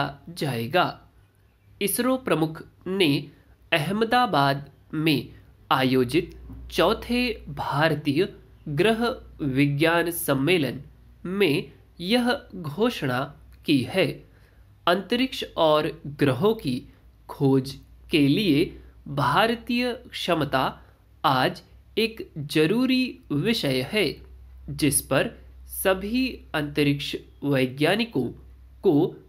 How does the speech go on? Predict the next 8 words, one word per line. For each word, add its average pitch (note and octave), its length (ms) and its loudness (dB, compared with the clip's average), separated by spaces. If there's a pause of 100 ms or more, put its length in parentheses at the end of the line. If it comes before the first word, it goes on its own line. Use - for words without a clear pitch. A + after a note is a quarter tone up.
(260)
पूरे A3+ 680 0
मनोयोग D3 800 2
से E3+ 220 2 (600)
काम C#3+ 440 4 (340)
करना A#3 360 2
चाहिए। F3+ 680 -2 (800)
पिछले C#3+ 380 2
महीने D3 560 2